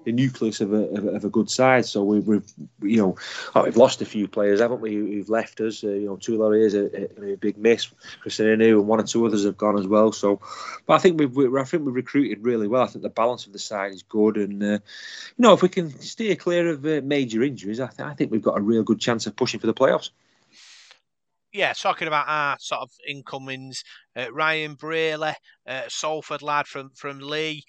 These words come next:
Speaker 2: uh, he'll come in at fullback, can kick goals as well, very creative,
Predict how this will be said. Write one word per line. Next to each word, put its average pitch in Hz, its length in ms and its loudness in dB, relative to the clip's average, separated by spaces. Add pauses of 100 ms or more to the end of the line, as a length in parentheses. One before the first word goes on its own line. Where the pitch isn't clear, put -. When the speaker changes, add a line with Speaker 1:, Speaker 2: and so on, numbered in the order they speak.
(220)
Speaker 2:
uh, 143 160 -4
he'll 147 180 -6
come 147 240 -10
in 135 100 -6
at 120 120 -12
fullback, 151 680 -6
can 160 200 -14
kick - 280 -10
goals 175 420 -4
as 147 80 -16
well, 165 220 -2
very 160 240 -8
creative, 160 540 -8